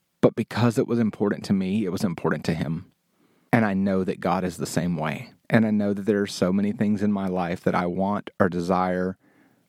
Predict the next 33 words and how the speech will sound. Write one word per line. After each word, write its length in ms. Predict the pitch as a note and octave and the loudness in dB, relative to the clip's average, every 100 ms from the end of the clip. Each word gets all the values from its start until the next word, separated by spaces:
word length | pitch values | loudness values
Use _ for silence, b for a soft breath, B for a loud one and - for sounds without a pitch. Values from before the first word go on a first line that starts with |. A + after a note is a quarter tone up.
| - | 0
or 80 | F#2 | 2
chase 400 | - - F2+ - | 2 -2 0 0
after. 500 | E2+ - F2 F2 - _ - | -2 -2 0 0 -4 _ -2
And 160 | G#2 F#2 | 0 0
because 460 | F#2 - G2+ F#2+ | -4 -2 0 2
they 160 | G2+ F#2+ | 0 0
are 120 | F#2 | 0
important 400 | F2+ - F2+ - | -2 -2 -2 0
to 80 | F2 | -2
me, 180 | F2 F2 | 0 -2
they 120 | F2+ | -2
are 120 | E2 | -4
important 340 | D2+ - D2 E2+ | -4 -6 -6 -6
to 60 | |
God. 280 | - - G#2 - b b b b b b b b _ _ _ - | -6 -6 -8 -12 b b b b b b b b _ _ _ 0
Number 240 | A2 G#2 | 2 2
fifteen, 640 | G2 A2 - A2+ A2+ A#2 A#2 _ - | 0 -2 0 0 0 -2 -6 _ -2
he 140 | - | 2
will 140 | G2+ F2+ | 2 2
always 340 | F2 E2+ F2 | 0 -2 -4
come 200 | - F2+ | -2 -2
back. 360 | E2 - - - _ _ _ _ | -2 -8 -12 -20 _ _ _ _
As 140 | G2+ G2+ | 0 0
a 80 | |
kid, 300 | - G#2+ G#2 | 2 2 2
we 160 | F#2+ G2+ | 0 0
would 120 | G2 | 0
go 120 | G2 | 0
deer 220 | F2+ F2+ E2+ | 0 -2 -2
hunting 280 | F#2 F#2+ | -2 0
all 160 | D#2 C2+ | -2 -4
the 80 | F2+ | -2
time. 340 | D#2 - E2+ | -4 -4 -8